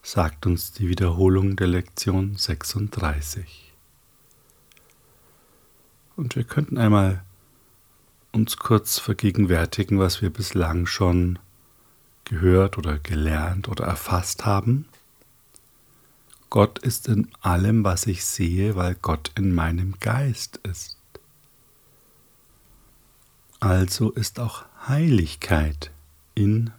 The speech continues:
meinem Geist. Damit muss Heiligkeit alles umhüllen, in allem sein,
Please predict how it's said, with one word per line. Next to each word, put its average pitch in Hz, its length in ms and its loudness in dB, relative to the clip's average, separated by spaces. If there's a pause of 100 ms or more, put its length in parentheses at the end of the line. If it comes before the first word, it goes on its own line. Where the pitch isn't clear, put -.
(120)
meinem 87 600 -2
Geist. 110 580 -6 (1700)
Damit 87 360 -4
muss 123 460 2 (140)
Heiligkeit 101 1000 0 (880)
alles 98 720 0 (880)
umhüllen, 107 960 2
in 107 260 0
allem 90 380 0
sein, 92 800 0